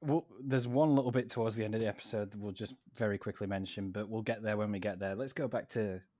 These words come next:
Jin, because that's more interesting. We've obviously had this little, uh, domestic with Michael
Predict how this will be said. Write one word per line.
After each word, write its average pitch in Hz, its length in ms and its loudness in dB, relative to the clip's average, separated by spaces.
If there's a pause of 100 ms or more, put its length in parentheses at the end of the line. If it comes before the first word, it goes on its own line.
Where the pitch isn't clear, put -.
Jin, 92 340 -4 (240)
because 98 440 -6
that's 104 220 -6
more 92 160 -4
interesting. 92 560 -10 (220)
We've 131 160 -2
obviously 143 320 -2
had 127 160 0
this - 180 -6
little, 117 460 -2
uh, 107 320 2
domestic 104 760 -6 (180)
with 110 160 -6
Michael 104 580 -2